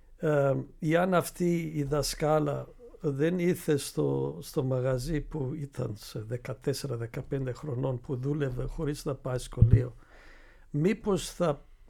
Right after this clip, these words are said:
θα πήρε το δικό του μαγαζί, θα, θα αγόρασε το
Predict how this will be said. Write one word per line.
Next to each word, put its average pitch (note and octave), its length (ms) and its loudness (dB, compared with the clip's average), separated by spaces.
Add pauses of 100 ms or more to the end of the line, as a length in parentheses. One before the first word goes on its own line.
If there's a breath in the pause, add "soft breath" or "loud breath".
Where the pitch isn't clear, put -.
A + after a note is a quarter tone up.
(300)
θα D3+ 140 0
πήρε F3+ 320 2
το - 200 -4
δικό B2+ 400 0
του D#3 260 -2
μαγαζί, B2 720 -2 (560 soft breath)
θα, C#3 580 -2 (180)
θα - 280 -4 (100)
αγόρασε D#3+ 680 4
το - 180 -6